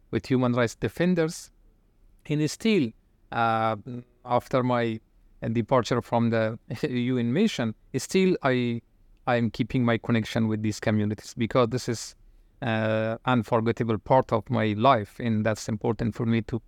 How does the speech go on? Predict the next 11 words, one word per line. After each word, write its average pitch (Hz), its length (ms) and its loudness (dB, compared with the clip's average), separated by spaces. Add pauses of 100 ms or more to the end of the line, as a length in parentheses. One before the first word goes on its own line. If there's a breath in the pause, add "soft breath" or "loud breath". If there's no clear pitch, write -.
(160)
to 113 200 -4
keep - 260 -2
my 131 140 0
connection. 120 520 -2 (460)
And 120 180 2
still 147 280 2
I 127 80 0
am 123 120 -2
playing 123 480 2
a 117 100 -4
role 123 340 0